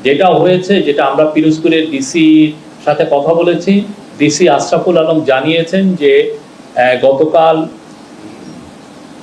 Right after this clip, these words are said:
বা তার আগের দিন থেকেই, এ, এ, বৈষম্য, এ, পিরোজপুর শাখা বৈষম্য বিরোধী ছাত্র দল এবং নাগরিক কমিটি তাদের কাছে, এ, এ,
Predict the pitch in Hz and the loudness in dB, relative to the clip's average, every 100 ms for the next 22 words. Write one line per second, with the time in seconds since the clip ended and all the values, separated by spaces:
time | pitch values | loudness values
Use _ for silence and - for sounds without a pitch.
0 | - - 123 143 143 139 147 151 160 170 | -12 -6 -2 0 0 0 0 0 0 0
1 | 160 175 185 175 180 - - 123 123 123 | 0 0 0 -2 -4 -10 -4 -2 0 -4
2 | - - - - - 117 123 123 123 123 | -12 -20 -20 -20 -4 0 0 0 -2 -2
3 | - 147 151 175 175 165 160 123 123 156 | 0 0 2 2 0 2 2 0 0 0
4 | 160 160 - 175 - 165 160 165 160 147 | 2 0 0 0 0 -4 -2 -2 0 0
5 | 143 180 165 156 160 156 - 165 - 180 | 0 0 -2 0 2 2 0 -4 -2 0
6 | 175 165 160 143 135 123 123 143 156 180 | 2 2 2 0 0 0 0 0 0 -2
7 | 170 170 196 202 - - - 135 139 160 | -2 0 0 0 -4 -12 -4 0 0 0
8 | 165 156 170 151 151 143 131 127 123 143 | 0 0 0 0 0 0 0 0 0 0